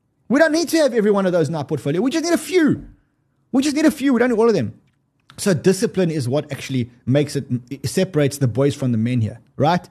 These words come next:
It, it's the discipline. So Vertex, another one. Astroport.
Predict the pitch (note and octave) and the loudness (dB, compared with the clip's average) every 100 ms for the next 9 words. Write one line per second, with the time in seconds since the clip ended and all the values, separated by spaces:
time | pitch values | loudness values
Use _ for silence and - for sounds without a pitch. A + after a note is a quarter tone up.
0 | _ _ _ _ F3 F3+ G3+ - D#3+ - | _ _ _ _ 0 2 0 2 2 2
1 | G3+ G#3+ - G#2+ A2+ _ _ - A3 B2 | 2 0 -2 -6 -8 _ _ 0 2 0
2 | - B2 E3 A3+ - - D3+ G2+ - - | -4 0 4 4 2 -2 -2 -4 -10 -4
3 | A#3 B3+ B3+ - A2+ - | -2 0 -2 -2 -4 -12